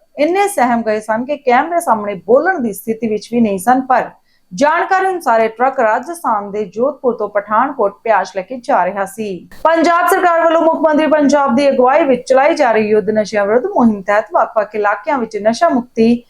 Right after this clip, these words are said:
ਯਾਤਰਾਵਾਂ ਤੇ ਰੈਲੀਆਂ ਕਰਵਾਈਆਂ ਜਾ ਰਹੀਆਂ। ਮੁੱਖ ਮੰਤਰੀ ਸਮੇਤ ਆਮ ਆਦਮੀ ਪਾਰਟੀ ਦੀ ਸਮੂਹ ਲੀਡਰਸ਼ਿਪ ਵੱਖ-ਵੱਖ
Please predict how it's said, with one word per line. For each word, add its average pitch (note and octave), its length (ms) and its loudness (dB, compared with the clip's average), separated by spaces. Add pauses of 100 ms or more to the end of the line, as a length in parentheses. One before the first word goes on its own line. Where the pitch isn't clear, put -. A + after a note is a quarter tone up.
(320)
ਯਾਤਰਾਵਾਂ F#4 640 2
ਤੇ F#4 120 -2
ਰੈਲੀਆਂ A#3+ 360 2
ਕਰਵਾਈਆਂ F#3+ 420 -2
ਜਾ F3 160 -8
ਰਹੀਆਂ। E3 140 -12
ਮੁੱਖ B3+ 240 -4
ਮੰਤਰੀ D#4+ 360 0
ਸਮੇਤ A#3+ 380 -2
ਆਮ G#3 220 2
ਆਦਮੀ G3 260 -2
ਪਾਰਟੀ A3 420 -2
ਦੀ B3+ 140 -8
ਸਮੂਹ A#3+ 280 -6
ਲੀਡਰਸ਼ਿਪ G#3+ 520 -6
ਵੱਖ-ਵੱਖ G#3+ 460 -2